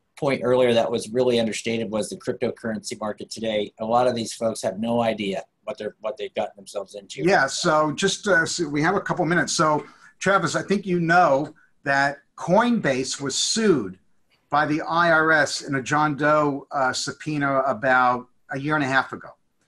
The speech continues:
Speaker 2: So Coinbase had to turn over fifteen thousand names to the I R S. Those fifteen thousand people are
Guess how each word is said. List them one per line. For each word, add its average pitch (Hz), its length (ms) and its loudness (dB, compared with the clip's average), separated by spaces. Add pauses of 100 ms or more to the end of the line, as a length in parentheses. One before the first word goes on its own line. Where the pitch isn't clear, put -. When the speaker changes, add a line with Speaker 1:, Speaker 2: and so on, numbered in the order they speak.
(380)
Speaker 2:
So 147 280 0
Coinbase 190 680 0
had 165 140 2
to 156 100 -2
turn 175 300 0
over 160 280 2
fifteen 180 540 -4
thousand 147 540 2
names 113 480 -6
to - 120 -8
the 113 120 -6
I 107 180 2
R 98 140 0
S. - 320 -10 (600)
Those 180 280 2
fifteen 196 360 -2
thousand 165 400 2
people 151 560 -4
are 131 460 2